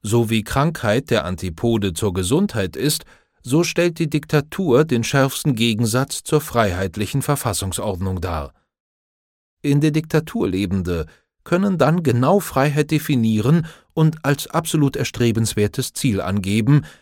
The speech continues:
wenn sie die Diktatur als nicht lebenswert erachten und überwinden wollen.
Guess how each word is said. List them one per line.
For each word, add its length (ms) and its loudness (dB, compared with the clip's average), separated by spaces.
wenn 240 2
sie 180 -2
die 160 -2
Diktatur 840 0
als 220 -2
nicht 240 0
lebenswert 680 0
erachten 680 -2
und 280 0
überwinden 680 0
wollen. 460 -10